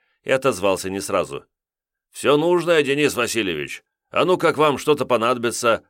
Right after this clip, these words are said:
а у меня оно есть». «Что там? И куда столько?» Кузьма сделал удивленную физиономию, но терпеливо пояснил. «Тулупчики нужны?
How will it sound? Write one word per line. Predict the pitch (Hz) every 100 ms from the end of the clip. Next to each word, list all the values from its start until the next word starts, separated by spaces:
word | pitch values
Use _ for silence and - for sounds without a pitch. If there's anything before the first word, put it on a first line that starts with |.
| _
а | - 95
у | 123
меня | 135 147 123
оно | 95
есть». | 85 107 165 - _ _ _ _ _ _ _ _ _
«Что | - - 113 120
там? | 107 82 67 _ _
И | 95 110
куда | 117 120 127 113
столько?» | - 127 95 85 - _ _ _ _ _ _ _
Кузьма | - 78 85 131 131
сделал | 76 110 120 120 113
удивленную | - 95 98 95 90 87 80
физиономию, | 87 78 80 107 127 123 117 _ _ _
но | 82 123
терпеливо | 151 156 151 120 90 101
пояснил. | 104 107 104 85 73 - _ _ _ _ _ _ _ _
«Тулупчики | 160 175 170 - 117 107
нужны? | 120 120 156 165 147